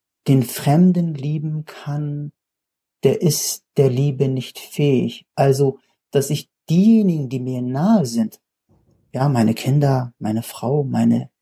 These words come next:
meine Geschwister, meine Eltern liebe, das ist für mich eine Selbstverständlichkeit. Ich kann ja nicht vom Fremden verlangen, dass sie mich lieben. <laughs> Ja, ich kann ja auf die Straße rausgehen und sagen, „Ihr müsst mich lieben.“ Aber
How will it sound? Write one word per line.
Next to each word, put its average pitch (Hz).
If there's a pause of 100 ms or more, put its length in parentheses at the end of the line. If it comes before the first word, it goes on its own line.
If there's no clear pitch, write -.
(420)
meine 110 (280)
Geschwister, -
meine 117
Eltern 139 (360)
liebe, 156 (320)
das -
ist 151
für -
mich 147
eine 139
Selbstverständlichkeit. 127 (1040)
Ich -
kann 165
ja 165
nicht 170
vom 139
Fremden 175
verlangen, 131
dass 127
sie 123
mich 135
lieben. 151 (120)
<laughs> - (120)
Ja, 139
ich 180
kann 147
ja 139
auf 135
die -
Straße 131
rausgehen 156
und 135
sagen, 143 (300)
„Ihr 143
müsst 139
mich 127
lieben.“ 151 (680)
Aber 143